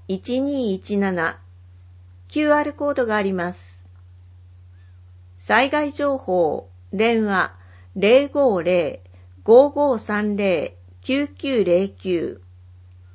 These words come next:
防災行政無線情報、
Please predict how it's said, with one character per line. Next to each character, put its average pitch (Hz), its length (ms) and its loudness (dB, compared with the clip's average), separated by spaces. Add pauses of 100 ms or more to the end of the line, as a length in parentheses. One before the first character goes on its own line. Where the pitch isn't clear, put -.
(800)
防 254 220 6
災 294 260 -2
行 294 180 0
政 277 320 -4
無 269 80 -4
線 277 280 -4
情 262 200 0
報、 175 520 -2